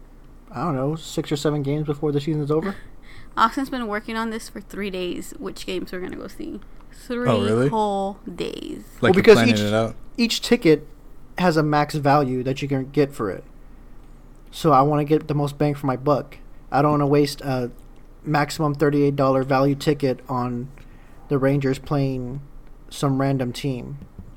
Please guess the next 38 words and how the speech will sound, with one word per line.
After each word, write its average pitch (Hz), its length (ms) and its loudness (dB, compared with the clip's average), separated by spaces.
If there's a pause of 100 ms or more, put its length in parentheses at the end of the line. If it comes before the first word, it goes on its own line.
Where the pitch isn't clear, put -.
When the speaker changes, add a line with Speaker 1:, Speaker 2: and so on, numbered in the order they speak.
Speaker 1:
Like, 135 140 0
I 151 40 6
Speaker 3:
Oh, - 20 8
s- 143 60 8
Speaker 1:
wanna 143 140 4
u-, 156 180 2 (100)
I 160 80 6
wanna 175 160 8
use 175 260 6
it 147 220 6 (220)
when 143 340 2
they 143 120 6
play 139 400 2 (400)
Houston 147 520 2
or, 120 180 -4
you 160 80 2
know? 156 220 4 (240)
Speaker 3:
So - 180 2
it's 127 140 0
not 147 180 4
a 110 80 4
ticket 113 320 -2
for 110 160 0
a 107 40 -2
specific 107 460 -2
game. 104 220 2
It's 95 100 -4
like 104 160 -2
a 104 80 0
voucher, 107 400 2
and 101 80 0
you 98 60 -2
can 101 180 -2
redeem 101 260 -2
it 190 60 -4
for 233 140 0
any 254 160 4
game. 92 240 -10